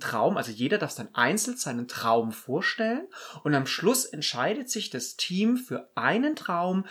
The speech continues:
von einer Person, die verwirk-, der verwirklicht wird. Dann darf derjenige diesen Traum nochmal vorstellen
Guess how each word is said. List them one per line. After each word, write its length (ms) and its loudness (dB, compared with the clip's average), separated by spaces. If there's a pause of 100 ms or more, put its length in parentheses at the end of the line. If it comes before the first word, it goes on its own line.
(140)
von 280 -6
einer 360 6
Person, 720 0 (220)
die 80 0
verwirk-, 460 0
der 160 6
verwirklicht 580 0
wird. 220 -14 (520)
Dann 200 6
darf 180 2
derjenige 520 4
diesen 240 -4
Traum 260 -6
nochmal 340 -6
vorstellen 580 0